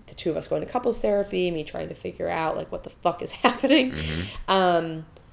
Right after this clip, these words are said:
Speaker 1: when we got to the point where I was finally sure and also maybe, like, brave enough to say, "Oh my God, like, I'm gay, and that also means that my marriage to this man that I love very much is over." Um,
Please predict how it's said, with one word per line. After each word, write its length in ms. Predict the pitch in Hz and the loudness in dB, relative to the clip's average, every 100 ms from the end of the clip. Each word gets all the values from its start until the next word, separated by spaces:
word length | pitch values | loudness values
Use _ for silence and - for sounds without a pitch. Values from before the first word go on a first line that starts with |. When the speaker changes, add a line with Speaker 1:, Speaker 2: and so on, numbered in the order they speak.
| - | -2
Speaker 1:
when 180 | 196 202 | 4 6
we 80 | 202 | 6
got 320 | 180 185 - | 6 6 4
to 80 | 190 | 2
the 100 | 185 | 2
point 240 | 196 170 | 2 2
where 100 | 175 | 2
I 100 | 160 | 2
was 160 | 156 156 | 2 -2
finally 880 | 151 156 160 160 156 156 156 151 - - - | 0 0 0 0 -2 -2 -4 -6 -10 -18 -14
sure 560 | - - - 262 240 226 | -2 2 4 6 6 6
and 120 | 190 | 6
also 340 | 175 165 180 180 | 4 0 -2 -2
maybe, 260 | 185 - - | -4 -6 -6
like, 300 | - - - | -6 -8 2
brave 240 | 165 160 | 6 6
enough 180 | 151 156 | 4 -2
to 80 | 147 | -4
say, 460 | - 151 147 143 | 2 4 4 2
"Oh 100 | 160 156 | 2 0
my 120 | 151 | 2
God, 360 | 160 151 147 151 | 2 2 0 -2
like, 200 | 147 - | -4 -2
I'm 200 | 156 151 | 0 0
gay, 280 | 156 151 151 | 2 4 4
and 100 | 151 | 0
that 100 | 156 | -2
also 220 | 160 - | -4 -4
means 300 | 151 156 151 | -6 -6 -6
that 200 | - 156 156 | -2 -2 -2
my 120 | 151 | -2
marriage 460 | 151 147 151 147 - | -2 0 0 0 -4
to 60 | |
this 160 | 147 - | -6 -2
man 180 | 151 151 | -2 -2
that 80 | 156 | -4
I 80 | 147 | 0
love 260 | 156 156 | 2 2
very 180 | 147 151 | 0 -2
much 200 | 151 - | -4 -6
is 100 | 170 | -2
over." 460 | 170 160 87 82 160 - - - - - - - - - - - 190 | 0 0 0 -2 -4 -14 -20 -20 -20 -20 -20 -20 -20 -20 -20 -2 6
Um, 540 | 175 165 160 156 156 | 6 6 4 0 -4